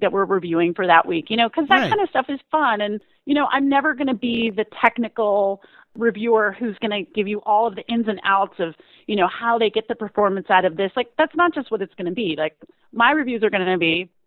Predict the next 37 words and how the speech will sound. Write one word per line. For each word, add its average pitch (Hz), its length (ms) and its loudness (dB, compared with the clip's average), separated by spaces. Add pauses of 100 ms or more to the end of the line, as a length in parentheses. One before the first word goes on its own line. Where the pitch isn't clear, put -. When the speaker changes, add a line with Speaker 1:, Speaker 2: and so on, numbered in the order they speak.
(160)
Speaker 1:
"You 294 100 -2
know 370 80 2
what? 370 120 4
This 359 120 -6
car 285 200 0
was 247 140 0
fun, 160 300 0
and 190 100 -2
this 196 140 -4
is 185 120 -10
why." - 380 -2 (100)
Speaker 2:
Yeah. 254 220 -2
Speaker 1:
Because 240 300 -2
that's 269 220 2 (420)
where 226 300 -2
my, 220 240 0 (200)
where 208 160 -6
my 185 120 0
life 220 220 2
is 208 100 -14
coming - 280 -10
from, - 400 -8
you 190 120 -6
know? 240 400 0
Speaker 2:
I 156 100 -4
love 190 160 0
Speaker 1:
If 214 60 0
it's - 100 -4
Speaker 2:
that. 320 200 0
Speaker 1:
not - 0 -
fun, 220 300 0
there's 214 200 -2
no 220 100 0
reason 202 320 0
to 175 60 -8
do 196 180 2
it. - 140 -6